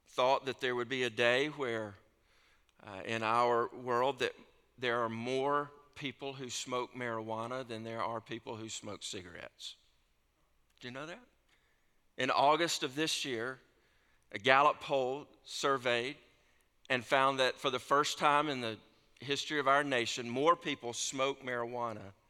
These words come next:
than they do cigarettes. It's a changing world. We live in a day where men who feel female are allowed to compete against those who are born female. We scratch our heads.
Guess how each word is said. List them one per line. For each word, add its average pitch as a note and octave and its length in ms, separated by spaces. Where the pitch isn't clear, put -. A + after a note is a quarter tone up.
than A2 180
they A2 160
do G2+ 160
cigarettes. - 760
It's G#2+ 120
a - 40
changing B2 560
world. G2 320
We B2+ 120
live C3+ 180
in C3+ 80
a B2+ 60
day C#3 260
where C#3+ 220
men C3+ 380
who C3 200
feel C3+ 320
female D3+ 720
are A#2+ 140
allowed A#2+ 400
to B2 80
compete C#3 560
against A#2 400
those B2 260
who C3+ 100
are A#2 60
born A2 340
female. F#2+ 520
We G#2+ 160
scratch G2+ 420
our G#2 60
heads. F#2 480